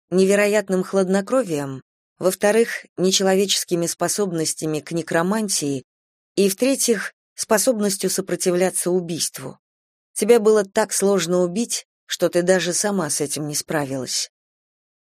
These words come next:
Во время первого покушения на твою жизнь мозг испугался густой духоты и вырвал тебя из сна. К твоему лицу прижималось что-то мягкое, огромное и тёплое. Это могло быть только твоей же подушкой.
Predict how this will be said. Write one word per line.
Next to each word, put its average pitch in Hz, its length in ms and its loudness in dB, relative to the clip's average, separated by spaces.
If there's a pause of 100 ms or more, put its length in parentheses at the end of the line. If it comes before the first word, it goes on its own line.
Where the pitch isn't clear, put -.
(100)
Во 208 100 8
время 262 300 4
первого 262 420 6
покушения 233 640 2
на 160 80 0
твою 180 300 4
жизнь 185 340 0
мозг 190 320 0
испугался 180 600 0
густой 175 360 0
духоты 180 580 -2
и 175 100 0
вырвал 160 420 2
тебя 156 340 0
из 151 140 -2
сна. 160 380 -2 (540)
К - 60 -20
твоему 196 320 4
лицу 196 280 2
прижималось 180 560 2
что-то 180 300 0
мягкое, 185 540 0
огромное 165 560 2
и 165 40 -4
тёплое. 151 640 -2 (400)
Это 240 180 2
могло 233 280 4
быть 202 240 0
только 208 280 4
твоей 185 380 4
же 165 140 -2
подушкой. 175 640 -2